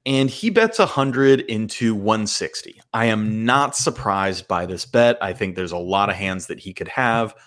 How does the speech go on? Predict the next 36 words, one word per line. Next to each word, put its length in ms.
You 140
know, 60
all 200
the 100
hands 280
that 100
interact 400
with 160
this 140
board, 360
straight 340
draws, 400
flush 380
draws, 380
pairs. 580
You 100
know, 60
sometimes 400
he's 140
just 220
doing 200
it 120
with 220
air 240
because 300
he 100
knows 280
that 120
this 160
board 260
is 100
better 240
for 140
him 220
than 140
me. 300